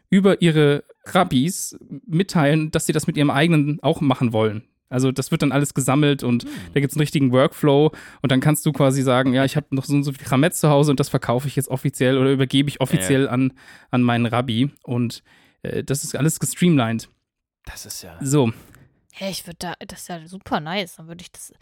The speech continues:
Speaker 3: würd ich einfach sagen, „Gib mir das, kein Problem, ich friss ein.“
Speaker 1: <laughs> Ja, das, das Problem ist ja doch eher,
Speaker 3: <laughs>
Speaker 1: wer kauft das alles? Das muss ja verkauft werden.
Speaker 2: Äh.
Speaker 3: Wird das weggeschmissen?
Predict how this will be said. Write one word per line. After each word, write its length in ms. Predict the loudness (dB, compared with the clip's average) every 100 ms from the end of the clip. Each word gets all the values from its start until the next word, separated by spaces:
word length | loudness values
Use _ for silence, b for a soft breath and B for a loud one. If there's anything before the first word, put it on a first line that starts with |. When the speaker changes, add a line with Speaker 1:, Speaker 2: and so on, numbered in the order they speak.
| b b b
Speaker 3:
würd 100 | -12
ich 120 | -10
einfach 320 | -10 -10 -14
sagen, 260 | -12 -8 -4
„Gib 220 | -4 -4
mir 100 | -4
das, 380 | -2 -4 -6 -8
kein 180 | -8 -6
Problem, 400 | -6 -6 -6 -6
ich 100 | -8
friss 260 | -8 -8 -4
ein.“ 340 | -6 -6 -8 _ -8
Speaker 1:
<laughs> 600 | -6 -6 -8 -10 -20 -12
Ja, 100 | -10 -4
das, 200 | -4 -2
das 160 | -4
Problem 340 | 2 4 6 6
ist 140 | 6
ja 60 | 4
doch 200 | 2 4
eher, 300 | 4 4 2 -2 -10 B B
Speaker 3:
<laughs> 400 | B B _ -12
Speaker 1:
wer 240 | 0 0
kauft 320 | 2 0 0 0
das 140 | -2
alles? 420 | -2 -4 -6 -12 _ _
Das 140 | 4
muss 160 | 6 6
ja 60 |
verkauft 420 | 2 2 2 2 0
werden. 240 | 2 2
Speaker 2:
Äh. 240 | -2 -6 -12 _ -20
Speaker 3:
Wird 100 | -16
das 180 | -14 -12
weggeschmissen? 680 | -12 -12 -12 -12 -12 -20